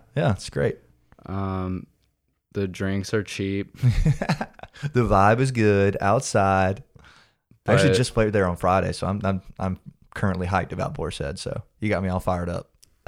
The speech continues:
Speaker 1: <laughs>
Speaker 2: But then sometimes things get a bit too rowdy.
Speaker 1: <laughs>
Speaker 2: 'Cause when I was working there, you had to deal with people throwing up,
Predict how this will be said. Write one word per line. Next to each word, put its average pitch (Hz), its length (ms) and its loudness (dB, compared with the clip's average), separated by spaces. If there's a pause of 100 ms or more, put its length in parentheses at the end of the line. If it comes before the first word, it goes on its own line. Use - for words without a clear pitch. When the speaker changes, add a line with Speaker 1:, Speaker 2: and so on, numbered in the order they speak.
(140)
Speaker 1:
<laughs> - 540 -2 (420)
Speaker 2:
But 107 100 0
then 120 300 4 (100)
sometimes 101 500 -2
things 92 260 -6
get 85 200 -4
a - 20 -10
bit - 240 -12
too 82 240 -8
rowdy. - 440 -10 (380)
Speaker 1:
<laughs> - 920 -2
Speaker 2:
'Cause - 240 -6
when 90 100 -4
I 104 200 4
was 120 200 2
working 98 360 -2
there, 82 200 -4
you 87 160 -4
had 98 220 -4
to 87 60 -10
deal 85 420 -4
with 78 320 -6 (260)
people - 280 -14
throwing 101 360 -2
up, 95 320 -6